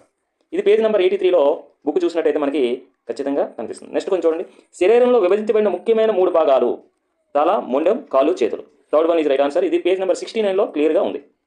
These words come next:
నెక్స్ట్ క్వశ్చన్, మెడ ఎందుకు ఉపయోగపడుతుంది? మెడ ఎందుకు ఉపయోగపడుతుందంటే తల ఇటు అటు కదపడానికని క్లియర్గా మనకి పేజ్ నెంబర్ సిక్స్టీ నైన్లో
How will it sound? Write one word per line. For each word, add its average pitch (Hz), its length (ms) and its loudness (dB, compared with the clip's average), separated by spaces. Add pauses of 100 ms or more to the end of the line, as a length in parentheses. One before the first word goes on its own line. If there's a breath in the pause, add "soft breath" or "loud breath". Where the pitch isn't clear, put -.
(600)
నెక్స్ట్ 143 180 -4
క్వశ్చన్, 190 240 -2 (920)
మెడ 156 200 2
ఎందుకు 208 460 2
ఉపయోగపడుతుంది? 156 800 0 (400)
మెడ 135 180 0
ఎందుకు 226 260 0
ఉపయోగపడుతుందంటే 165 800 0
తల 165 400 2
ఇటు 202 160 -4
అటు 185 460 2
కదపడానికని 170 640 2
క్లియర్గా 190 380 2
మనకి 156 300 -2
పేజ్ 190 220 0
నెంబర్ 196 220 0
సిక్స్టీ 185 280 -4
నైన్లో 165 480 2